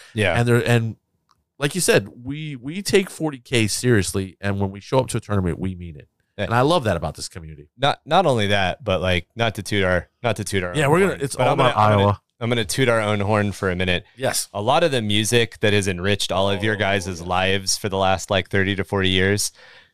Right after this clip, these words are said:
Speaker 1: comes out of this corridor. You know, I, I, uh, admittedly,
Speaker 2: Yes.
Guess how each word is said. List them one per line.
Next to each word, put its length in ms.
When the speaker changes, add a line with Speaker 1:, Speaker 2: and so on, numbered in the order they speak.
Speaker 1:
comes 360
out 200
of 100
this 200
corridor. 540
You 120
know, 100
I, 120
I, 40
uh, 140
admittedly, 920
Speaker 2:
Yes. 420